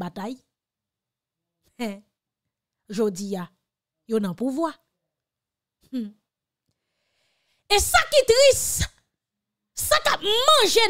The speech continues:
nèg yo nan moman m ap pale ansanm avèk ou la, se paske yo pa janm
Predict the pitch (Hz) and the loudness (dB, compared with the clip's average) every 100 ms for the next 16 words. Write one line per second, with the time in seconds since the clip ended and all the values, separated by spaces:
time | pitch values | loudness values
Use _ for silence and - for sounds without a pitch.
0 | 392 311 381 381 359 392 480 508 523 554 | 2 2 2 2 0 0 4 4 4 2
1 | 427 - 359 320 330 285 453 403 285 277 | 2 2 2 2 0 -2 0 2 2 0
2 | - 233 277 339 220 165 _ _ _ _ | -4 -2 2 2 0 -6 _ _ _ _
3 | _ _ _ _ _ - - 302 - - | _ _ _ _ _ -14 -6 -2 -2 0
4 | 415 - - - 262 - - 381 - _ | 0 0 -6 -4 -4 -2 0 0 -2 _
5 | _ _ _ _ _ 285 294 285 226 170 | _ _ _ _ _ 0 2 0 -2 -4
6 | - - 440 | -2 0 0